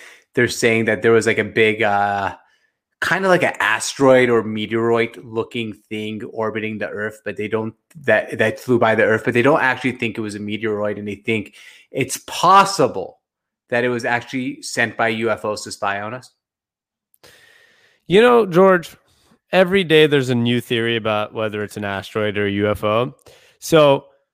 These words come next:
Speaker 2: for me, I didn't see that, and I'm not concerned about it anymore, 'cause I thought about this the other day, and I was
Speaker 1: Mm-hmm.
Speaker 2: thinking, at the end of the day, by now, if a U F O was coming to attack people, it would have
Speaker 1: Mm-hmm.
Speaker 2: just happened by now. It,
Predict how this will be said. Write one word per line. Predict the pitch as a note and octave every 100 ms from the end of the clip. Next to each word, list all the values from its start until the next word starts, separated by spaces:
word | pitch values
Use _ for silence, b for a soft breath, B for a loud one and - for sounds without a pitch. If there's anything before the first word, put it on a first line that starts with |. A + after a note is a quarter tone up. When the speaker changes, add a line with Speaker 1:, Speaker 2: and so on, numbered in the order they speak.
| _
Speaker 2:
for | - D3+
me, | D#3 F#3+ -
I | C3
didn't | D3 E3+
see | D#3 F3
that, | F3 F#3+ F#3 - E3+
and | D3+ D3+ - F3+
I'm | G3
not | A#3
concerned | A3+ F3+ D#3 C#3+
about | A#2 G2+
it |
anymore, | G2 F#2+ F2+ F#2
'cause | -
I | E3+
thought | E3+ G3 F3+
about | C3 A2+ -
this | G2
the | A2
other | G2+ G2
day, | G2 F2
and | A2+
I | E3+
was | F#3
Speaker 1:
Mm-hmm. | A3+
Speaker 2:
thinking, | G3 A#2 E2+ _ _ _ _ _ -
at | G3
the | A3+
end | B3
of | F4
the | D4+
day, | C#3 B2+ D#3+ - _ _ -
by | C3 D#3 G3
now, | F#3 C#3+ A2+ C#3 _ _ _ _
if | E3+ -
a | D#3
U | F3+
F | A#3 -
O | F3+ F3 F#3+ _ _ _ _ -
was | C#3
coming | - E3 D#3
to |
attack | C#3 B2 B2+ B2
people, | C3 A2 A#2+ A#2+ _ _ _
it | -
would | B2+
have | A2+
Speaker 1:
Mm-hmm. | A2+
Speaker 2:
just | -
happened | E2+ F2
by | E2 D#2
now. | - _ _ _
It, | -